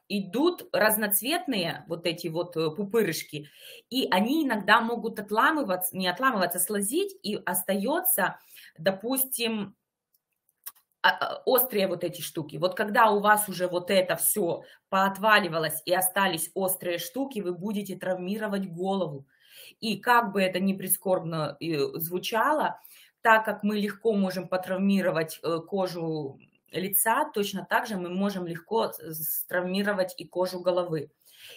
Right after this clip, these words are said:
И расчесываться чем чаще нужно не для волос, чтобы они путались, а для микромассажа головы. И вот именно микромассаж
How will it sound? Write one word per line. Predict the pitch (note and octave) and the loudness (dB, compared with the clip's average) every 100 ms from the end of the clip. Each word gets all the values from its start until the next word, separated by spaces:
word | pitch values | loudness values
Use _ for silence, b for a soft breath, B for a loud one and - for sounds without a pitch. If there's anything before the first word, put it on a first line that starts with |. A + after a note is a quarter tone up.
| B - | B -6
И | A#3+ F#3+ | 2 4
расчесываться | F3+ F#3 - B3+ C#4 A3 F3+ F3 D#3+ D3 | 4 0 2 4 4 4 0 0 -2 -2
чем | - F#3+ F#3+ | 0 0 0
чаще | - G#3+ C4+ - F#3+ F#3 | 0 2 2 0 -2 0
нужно | G#3+ A#3 G3 G3 | 2 2 2 2
не | G#3 A3+ | 2 2
для | G#3 G#3 | 2 2
волос, | G#3 A#3 B3 | 4 4 2
чтобы | - G3+ F3+ | 0 0 0
они | F3+ E3 | -2 -4
путались, | D#3+ D#3 C3+ A#2 - B B B B | -10 -10 -10 -10 -14 B B B B
а | G#3 A3 G3 E3 | 8 10 8 4
для | F#3 G#3+ A#3 E3+ - - | 4 6 6 4 0 -6
микромассажа | G3 A#3+ D4 D4+ - F3 E3 F#3 - A3+ A3 F#3+ D#3+ C#3+ D3 | 0 4 4 4 0 -4 0 0 2 6 6 6 2 -6 -4
головы. | F3 E3 D#3+ D#3 G3 C4+ A3+ - b b - | -4 -2 -2 -4 -2 0 -2 -8 b b -8
И | G#3 | 0
вот | B3 - | 0 2
именно | C#4+ C4 B3 B3 | 0 0 0 -2
микромассаж | B3+ E4 F4 E4+ D#4 D4 C#4+ - - G3 F3 | 0 0 0 0 0 2 2 2 4 4 4